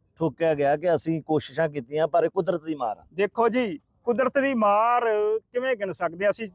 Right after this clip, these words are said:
Speaker 2: ਦੋ ਮਹੀਨੇ ਹੋ ਗਏ ਹਿਮਾਚਲ ਦੇ ਵਿੱਚ ਬਾਰਿਸ਼ਾਂ ਹੋ ਰਹੀਆਂ ਨੇ।
Speaker 1: ਹੂੰ।
Speaker 2: ਇਹਨਾਂ ਦੇ ਦੱਸੋ, ਪ੍ਰਸ਼ਾਸਨ ਵੱਲੋਂ ਹਰੀਕੇ ਹੈਡ ਜੋ ਪੌਂਡ ਏਰੀਆ ਹੈ,
Speaker 1: ਹੂੰ।
Speaker 2: ਉਹਦੀ ਸਫਾਈ ਕਿੰਨਾ ਟਾਈਮ ਹੋ ਗਿਆ? ਕੋਈ ਇਹਦਾ ਮੰਤਰੀ ਆਣ ਕੇ ਮੇਰੇ ਨਾਲ ਡਿਬੇਟ ਤੇ ਬਿਠਾਓ, ਮੈਂ ਦੱਸਾਂਗਾ ਕਿੰਨਾ ਟਾਈਮ ਹੋ ਗਿਆ। ਉੱਥੇ ਤਾਂ ਇੰਨੀ ਜ਼ਿਆਦਾ ਸਿਲਟ ਪੈ ਚੁੱਕੀ ਆ,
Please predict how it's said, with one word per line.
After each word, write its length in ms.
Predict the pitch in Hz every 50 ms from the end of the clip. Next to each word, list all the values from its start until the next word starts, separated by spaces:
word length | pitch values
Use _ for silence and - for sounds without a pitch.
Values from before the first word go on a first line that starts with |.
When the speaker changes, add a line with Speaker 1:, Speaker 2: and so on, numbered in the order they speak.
| _ _ 156
Speaker 2:
ਦੋ 300 | 156 190 208 220 240 247
ਮਹੀਨੇ 320 | 226 226 196 175 196 214
ਹੋ 100 | 190 185
ਗਏ 100 | 190 208
ਹਿਮਾਚਲ 420 | 196 185 175 175 175 - - 185
ਦੇ 80 | 180 196
ਵਿੱਚ 180 | 180 175 - 170
ਬਾਰਿਸ਼ਾਂ 420 | 143 156 170 170 160 - 185 170
ਹੋ 100 | 156 143
ਰਹੀਆਂ 240 | 131 127 131 139 135
ਨੇ। 80 | 139 - _ _ _
Speaker 1:
ਹੂੰ। 80 | 127 117 - - - - _ - _ _
Speaker 2:
ਇਹਨਾਂ 380 | 254 269 294 294 302 320 311 302
ਦੇ 180 | 277 285 285
ਦੱਸੋ, 480 | 240 254 254 - - - 302 262 190 147 - _ _ _ _ _ _
ਪ੍ਰਸ਼ਾਸਨ 500 | - 226 220 - 240 233 233 233 269 277
ਵੱਲੋਂ 200 | 277 277 285 285
ਹਰੀਕੇ 440 | 240 196 214 185 208 226 - 285 269
ਹੈਡ 200 | 202 214 240 254
ਜੋ 160 | 233 269 269
ਪੌਂਡ 440 | 262 - _ _ 240 233 233 269 262
ਏਰੀਆ 340 | 269 254 226 220 196 214 185
ਹੈ, 80 | 143 123 - _ _ _
Speaker 1:
ਹੂੰ। 80 | 135 233
Speaker 2:
ਉਹਦੀ 180 | 240 247 311 277
ਸਫਾਈ 360 | - 226 - 226 233 254 269
ਕਿੰਨਾ 320 | - - 277 277 285 285
ਟਾਈਮ 240 | 269 269 262 254 247
ਹੋ 80 | 247 190
ਗਿਆ? 200 | 160 147 131 120 - _
ਕੋਈ 200 | - 196 220 240
ਇਹਦਾ 380 | 269 285 285 269 247 254 233 254
ਮੰਤਰੀ 400 | 226 202 202 196 170 - - 247
ਆਣ 140 | 247 233 233
ਕੇ 120 | 226 - 240
ਮੇਰੇ 140 | 226 226
ਨਾਲ 100 | 233 233
ਡਿਬੇਟ 260 | 214 196 190 190 185 190
ਤੇ 120 | - 208
ਬਿਠਾਓ, 340 | 185 185 - 165 160 190 233
ਮੈਂ 140 | 247 262 269
ਦੱਸਾਂਗਾ 400 | 277 277 - - 330 330 320 320
ਕਿੰਨਾ 260 | - 302 269 277 277
ਟਾਈਮ 200 | 247 269 269 262
ਹੋ 40 | 247
ਗਿਆ। 100 | 262 262
ਉੱਥੇ 220 | 262 - 302 302
ਤਾਂ 80 | 311 320
ਇੰਨੀ 280 | 294 262 262 285 311
ਜ਼ਿਆਦਾ 220 | 247 294 277 269 285
ਸਿਲਟ 260 | 226 - 294 254 -
ਪੈ 180 | - - 247
ਚੁੱਕੀ 360 | 240 - 254 - _ 277 254 220
ਆ, 280 | 214 226 254 294 285